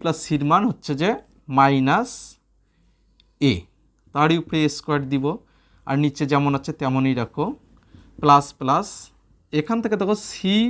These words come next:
মাইনাস এর মান কি? মাইনাস বি, এ স্কয়ার স্কয়ার দিব, নিচে যেমন আছে তেমনই রাখো। এখন দেখো, এ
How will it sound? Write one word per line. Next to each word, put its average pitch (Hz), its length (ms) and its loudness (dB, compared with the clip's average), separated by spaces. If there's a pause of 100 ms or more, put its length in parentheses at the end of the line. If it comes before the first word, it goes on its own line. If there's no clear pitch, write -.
(180)
মাইনাস 170 340 2 (220)
এর 165 160 2
মান 165 200 0
কি? 202 80 -8 (100)
মাইনাস 160 340 0 (800)
বি, 160 140 6 (1600)
এ - 100 6
স্কয়ার 170 280 -2
স্কয়ার 156 180 -2 (100)
দিব, 151 120 -2 (460)
নিচে 143 240 2 (140)
যেমন 139 300 2
আছে 139 140 -6 (120)
তেমনই 135 420 2
রাখো। 143 220 -4 (1500)
এখন 254 160 0 (100)
দেখো, 170 240 0 (380)
এ - 20 8